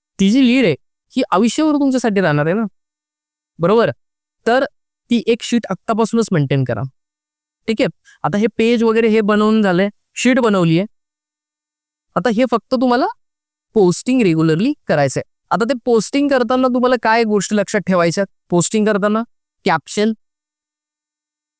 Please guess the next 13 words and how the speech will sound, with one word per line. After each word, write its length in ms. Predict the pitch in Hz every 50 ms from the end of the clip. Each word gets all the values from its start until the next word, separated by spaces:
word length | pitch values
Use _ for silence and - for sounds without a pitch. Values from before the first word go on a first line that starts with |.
| _ _ _ _ _ _ _ _ _ _ _ _ -
आता 140 | - - 285 269 -
कॅप्शनमध्ये 600 | - 214 175 - - - 285 285 277 277 269 269
काय 200 | 247 240 214 190
टाकायचंय? 400 | 160 143 127 135 131 123 127 131 - _ _ _ _ _ _ _ _ _ _ _ _ _ _ _ _ _ _ _ _ _ _ _ _ -
ही 120 | - 240 220 -
पोस्ट 300 | 226 226 233 - - 233
आहे, 100 | 226 240 233 _ _ _ _ _ _ _ _ _ _ -
खाली 240 | - 165 185 220 214 - _ _ _ _ _ _ -
कॅप्शनमध्ये 520 | - 170 156 - - 226 226 220 214 214 208
काय 180 | 220 208 208
लिहायचंय? 420 | 208 202 196 196 190 - 208 214 220 _ _ _ _ _ _ _ _ _ _ _ _ _ _ _ - -
पहिली, 320 | 190 202 208 226 262 285 269 _ _ _ _ _ _ _ _ _ -
तुमच्या 240 | 208 208 - 254